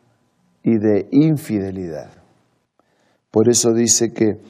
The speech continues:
se alimenta de viento todo el día, va tras el viento solano, multiplica la mentira, multiplica la violencia,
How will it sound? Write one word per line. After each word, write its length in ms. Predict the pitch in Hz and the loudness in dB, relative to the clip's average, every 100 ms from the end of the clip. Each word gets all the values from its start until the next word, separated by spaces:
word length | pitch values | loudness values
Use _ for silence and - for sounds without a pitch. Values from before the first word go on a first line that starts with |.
| _ | _
se 200 | - - | -8 -2
alimenta 500 | 117 117 113 117 113 | 2 2 2 2 2
de 100 | 110 | 2
viento 360 | 107 117 117 110 | 2 0 0 -4
todo 240 | - 107 | -2 0
el 80 | 107 | 2
día, 160 | 123 117 | 2 2
va 120 | 110 | 0
tras 260 | - 104 - | 0 0 0
el 100 | 98 | -2
viento 320 | 113 107 101 | -2 -2 -4
solano, 520 | - 120 143 151 131 | -2 2 4 2 0
multiplica 760 | 113 131 120 127 - 139 127 120 | 0 0 2 0 2 0 2 2
la 100 | 113 | 2
mentira, 500 | 113 113 135 156 127 | 0 -2 0 2 2
multiplica 720 | 117 117 107 117 127 127 123 | 0 -2 0 -2 0 2 2
la 100 | 110 | 2
violencia, 680 | 113 127 165 160 147 135 127 | 2 2 2 0 -2 -2 -2